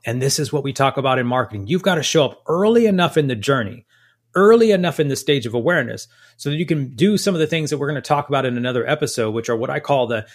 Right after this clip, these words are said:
sort of, I don't even call it this, but I think there's eight sort of psychological triggers that all have to be at play when someone's ready to buy from you. Uh, we'll talk about that in that episode. You'll see that coming up soon. But in stage four, we're talking about your product awareness.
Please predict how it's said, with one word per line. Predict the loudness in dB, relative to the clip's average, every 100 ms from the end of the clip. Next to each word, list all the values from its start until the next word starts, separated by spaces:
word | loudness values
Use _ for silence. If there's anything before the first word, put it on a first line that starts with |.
| -20
sort | -2 2 2
of, | -2 -8 _ _
I | 0
don't | 2
even | 0 -2
call | 2 2
it | 4
this, | 0 -2
but | -2
I |
think | -2 -4
there's | -4 -4 -6 -4
eight | -4 -4 _
sort | -2 0 0
of | -4
psychological | -2 -2 -2 -4 -4 -4 -8
triggers | -4 0 0 -2 -6 -12 _ _ _ 0
that | 2 2 4
all | 4 4
have | 2 -2 -2
to |
be | -4 -4
at | -4
play | -4 0 0 0
when | -4
someone's | -2 -2 -2 -2
ready | -2 0
to |
buy | -2 0 0
from | -2 -4
you. | -6 -8 _ _ _
Uh, | -6
we'll | -6
talk | 0 2 2
about | 0
that | 2 2
in |
that | 0 0
episode. | 0 -2 -4
You'll | -4 -6
see | -4
that | -4 -4
coming | -4 -4 -4
up | -6
soon. | -6 -2 0 -2 -6 -12 _ _ _
But | 0
in | 0
stage | 0 2 2 4
four, | 4 4
we're | 2
talking | 2 2 2
about | -2 -2 -4
your | 0 0
product | 0 0 0 0
awareness. | -2 0 -2 -6 -14